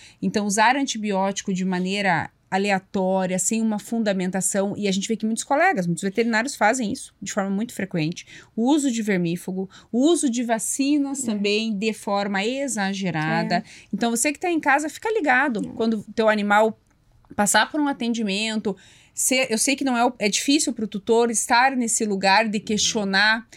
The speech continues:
Speaker 1: né? Mas busque um hospital, uma clínica, um veterinário que de
Speaker 2: Sim.
Speaker 1: fato você confie, que sejam,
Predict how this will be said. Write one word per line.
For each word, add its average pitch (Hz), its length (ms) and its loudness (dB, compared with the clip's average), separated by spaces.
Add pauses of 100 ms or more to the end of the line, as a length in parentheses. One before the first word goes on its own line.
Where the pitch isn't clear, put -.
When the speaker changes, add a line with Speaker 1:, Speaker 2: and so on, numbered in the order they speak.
(200)
Speaker 1:
né? 214 200 2
Mas 240 200 2
busque 302 480 2
um 247 60 -2
hospital, 214 580 2
uma 208 160 0
clínica, 220 540 0
um 220 80 0
veterinário 226 720 0
que 277 120 -4
de 247 220 -2
Speaker 2:
Sim. 214 100 -6
Speaker 1:
fato 320 360 0
você 226 240 -6
confie, 226 520 -2
que 226 140 -6
sejam, 262 640 0